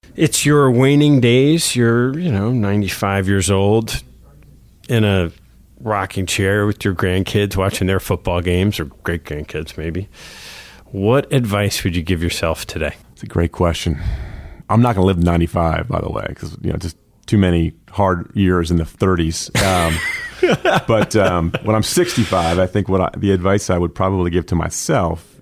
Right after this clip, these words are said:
Speaker 2: is, um, it goes back to that same, you know, be more present. I think the value of working at a university is you get to see a lot of other stuff. What Wake Forest does really well is classics. And I've had the opportunity to sit in on classes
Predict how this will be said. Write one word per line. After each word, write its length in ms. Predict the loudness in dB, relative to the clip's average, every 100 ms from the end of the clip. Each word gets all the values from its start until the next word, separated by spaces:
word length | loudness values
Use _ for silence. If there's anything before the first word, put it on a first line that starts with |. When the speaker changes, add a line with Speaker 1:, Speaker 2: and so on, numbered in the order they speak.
| -4
Speaker 2:
is, 380 | -2 -2 -2
um, 400 | -4 -4 -4 -4 -4
it 60 |
goes 160 | -4 -2
back 180 | -2 -4
to 60 |
that 120 | -6
same, 380 | -4 -4 -2 -4 -8 _
you 120 | -16
know, 140 | -14 -14 -20 -2
be 140 | 2
more 140 | 4 2
present. 480 | 0 0 2 0 -6 _ _ _ _ _ _ -20 -20 _ -12 -6
I 80 |
think 340 | -2 2 2 0 _
the 100 | -2
value 380 | 2 2 4 4
of 60 | 4
working 240 | 2 4
at 80 | 4
a 40 |
university 600 | 4 4 4 2 0 -2
is 80 | -2
you 60 | -2
get 140 | -4
to 40 |
see 180 | -2 -2
a 60 | 0
lot 180 | 0 -2
of 80 |
other 140 | -2 -4
stuff. 580 | -6 -6 -8 -12 -20 _ _ _ _ -20 -8 0
What 100 | 2
Wake 160 | 2
Forest 240 | 2 0 2
does 140 | 2
really 140 | 4
well 120 | 4 2
is 80 |
classics. 760 | -2 -2 -2 -2 -4 -4 -8 -14 _ _ _ -2
And 80 | 0
I've 80 |
had 120 | 2 2
the 100 | 0
opportunity 380 | -2 0 0
to 60 | 0
sit 200 | 0 2
in 80 | 2
on 200 | 2 -2
classes 760 | -4 -4 -4 -2 -4 -4 -8